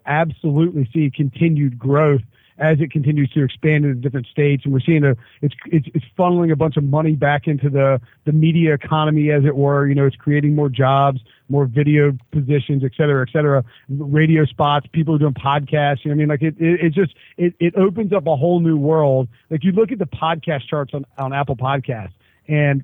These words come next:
five years ago, there wouldn't have been a single gambling podcast. And now there are literally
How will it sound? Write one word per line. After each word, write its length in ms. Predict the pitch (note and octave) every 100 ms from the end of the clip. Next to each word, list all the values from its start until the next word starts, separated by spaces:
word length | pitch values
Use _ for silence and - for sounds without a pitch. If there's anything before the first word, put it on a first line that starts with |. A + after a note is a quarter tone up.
| -
five 280 | E3+ F3 D#3
years 200 | F3+ D3+
ago, 240 | D3+ C3+
there 140 | C3+ E3+
wouldn't 260 | G3 F3
have 80 | F3
been 80 | E3
a 80 | -
single 280 | F#3+ F#3 E3+
gambling 500 | C3 E3 E3+ D#3+ C#3+
podcast. 540 | D3+ F3+ C#3+ C3 B2+ - _ _ -
And 160 | D3+ D#3
now 240 | F3 F#3
there 220 | D#3 E3
are 280 | D#3 D3+ C3+ _ _ -
literally 840 | C#3+ E3+ G#3+ G#3 E3+ D#3 C#3+ C3+